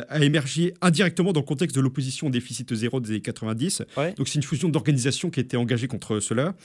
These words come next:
Speaker 1: Et, euh, opposition, et forcément, il y avait une grosse opposition sur, euh, tout ce qui était identitaire pendant la crise des communs raisonnables, Charte des valeurs, le vingt et un et tout. Bah là, euh, Québec solidaire est, avait une position très inverse au P Q.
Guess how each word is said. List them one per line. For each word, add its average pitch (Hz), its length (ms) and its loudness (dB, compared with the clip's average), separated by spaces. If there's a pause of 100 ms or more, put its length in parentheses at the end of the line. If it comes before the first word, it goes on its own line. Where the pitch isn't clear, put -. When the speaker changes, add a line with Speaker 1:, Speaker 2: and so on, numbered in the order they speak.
(600)
Speaker 1:
Et, 156 140 8
euh, 143 260 4
opposition, 147 560 2
et 143 400 4
forcément, 156 300 -2
il - 20 0
y 151 60 4
avait 135 80 2
une 135 40 0
grosse 170 220 0
opposition 156 480 -2
sur, 131 240 -6
euh, 117 60 -2
tout 131 100 -8
ce - 80 -10
qui - 60 -4
était 131 240 -2
identitaire 143 520 -2
pendant 120 220 -4
la 113 80 -2
crise 113 240 -4
des 120 80 -6
communs 117 260 -4
raisonnables, 117 720 0 (400)
Charte 107 200 -6
des 127 80 2
valeurs, 131 400 2
le 131 100 0
vingt 127 240 -4
et 131 60 2
un 135 100 2
et 135 140 0
tout. - 180 -4
Bah 123 140 2
là, 131 80 2
euh, 117 400 0
Québec 117 260 -6
solidaire 120 380 -2
est, 117 160 -2 (340)
avait 131 140 0
une 135 80 2
position 135 340 -2
très 170 240 2
inverse 139 260 2
au 120 40 0
P 110 140 -2
Q. - 360 -8